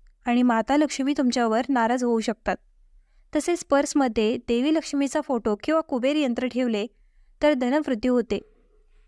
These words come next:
तिजोरी किंवा जिथे धन ठेवले जाते, ती जागा नेहमी स्वच्छ व नीटनेटकी ठेवावी. आठवड्यातून कमीत कमी एकदा त्या ठिकाणची पूजा करावी. तसेच येथे कापूर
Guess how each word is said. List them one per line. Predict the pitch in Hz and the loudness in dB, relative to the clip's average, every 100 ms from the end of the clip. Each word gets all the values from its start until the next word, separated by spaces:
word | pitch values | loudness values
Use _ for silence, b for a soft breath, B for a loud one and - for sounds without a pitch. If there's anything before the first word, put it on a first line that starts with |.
| _ _ - | _ _ -4
तिजोरी | 262 240 277 269 233 - | -2 2 0 0 -4 -4
किंवा | 294 285 | -2 -2
जिथे | 254 269 302 | -2 -2 -2
धन | 247 233 311 | -2 -2 -2
ठेवले | 320 254 240 | 0 0 0
जाते, | 233 220 208 254 - _ - | -2 -2 -2 -4 -8 _ -2
ती | 311 | 0
जागा | 294 262 269 | 2 2 2
नेहमी | 277 277 330 | 0 0 0
स्वच्छ | - 247 - | 0 -2 0
व | 226 208 | 0 2
नीटनेटकी | 269 277 330 - 247 - 277 | 0 2 0 0 -2 -2 -2
ठेवावी. | 254 214 196 202 - _ _ _ _ _ _ _ - | -2 0 -2 -4 -8 _ _ _ _ _ _ _ -4
आठवड्यातून | 254 226 262 269 269 302 | -2 0 0 0 2 0
कमीत | 294 254 277 - | 0 -2 -2 -2
कमी | 269 262 294 | 0 0 -2
एकदा | 277 247 208 285 | -2 -2 0 -2
त्या | 330 330 - | 0 -2 -4
ठिकाणची | - 247 262 277 262 | -6 -2 0 0 -2
पूजा | - 254 240 | 0 0 0
करावी. | 240 220 208 208 _ _ _ _ _ _ - _ _ _ _ _ _ _ - | -2 -2 -2 -6 _ _ _ _ _ _ -20 _ _ _ _ _ _ _ -2
तसेच | 285 269 370 359 | 2 2 0 0
येथे | 277 - 269 | -2 0 0
कापूर | 247 240 262 226 | 0 -2 0 0